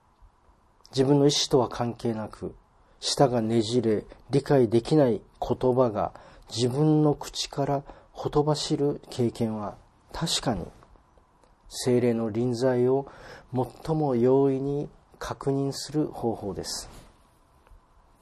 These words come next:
しかし、異言をこのように神秘的な外的な現象だけで理解したがために、すでに二千年前から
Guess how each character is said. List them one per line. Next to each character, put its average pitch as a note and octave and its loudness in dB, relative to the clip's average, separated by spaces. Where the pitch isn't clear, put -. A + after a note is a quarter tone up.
し - -2
か D#3+ 2
し、 D3 0
異 C3 0
言 E3+ 6
を E3+ 0
こ - 0
の F3+ 6
よ F#3 4
う D3+ 2
に C#3+ 0
神 F#3 4
秘 - -10
的 F3 4
な D3+ 6
外 D3+ 2
的 E3+ 0
な E3+ 2
現 C#3 6
象 E3+ 0
だ E3+ -2
け F#3 4
で C#3 2
理 C3+ -2
解 B2+ 2
し - -4
た E3 2
が B2+ -4
た - -8
め D3 0
に、 G2 -6
す - -4
で B2+ 4
に G#2+ -4
二 B2 -2
千 C#3 4
年 C3+ 4
前 B2+ 2
か G#2+ -8
ら G2+ -2